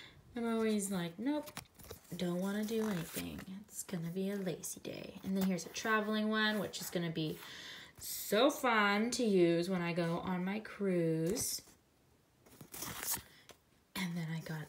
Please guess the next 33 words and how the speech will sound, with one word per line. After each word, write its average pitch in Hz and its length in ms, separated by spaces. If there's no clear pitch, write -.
another 190 760
birthday 190 680
countdown. 165 1080
I - 60
think 165 200
this - 220
is - 220
from 160 260
two - 220
weeks, - 260
so, - 120
like, - 160
fourteen, 214 540
no, 170 160
no, 170 100
no, 165 160
no, 143 140
fifteen 220 480
days, 196 540
and 160 140
then 151 260
all - 100
the - 120
way - 300
to 180 80
your 170 120
birthday. 160 680
And 170 100
then 156 180
these 240 220
are 165 140
the 175 120
celebrate - 720